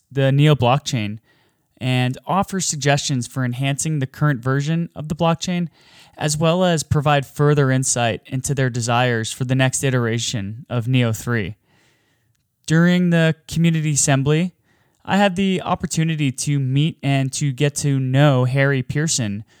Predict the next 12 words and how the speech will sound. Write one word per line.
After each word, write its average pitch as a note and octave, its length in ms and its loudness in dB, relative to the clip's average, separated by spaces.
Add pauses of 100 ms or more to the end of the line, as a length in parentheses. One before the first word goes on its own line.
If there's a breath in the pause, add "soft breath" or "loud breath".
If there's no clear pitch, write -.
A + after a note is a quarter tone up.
(280 soft breath)
who C#3+ 140 2
is B2+ 300 0
the C3 240 0
chief - 300 -4
architect G3 680 -2
of C3+ 320 4
the C3+ 240 0
N C#3 160 2
G C#3 220 0
D C#3 200 0
Seattle C3+ 500 2
office. - 640 -2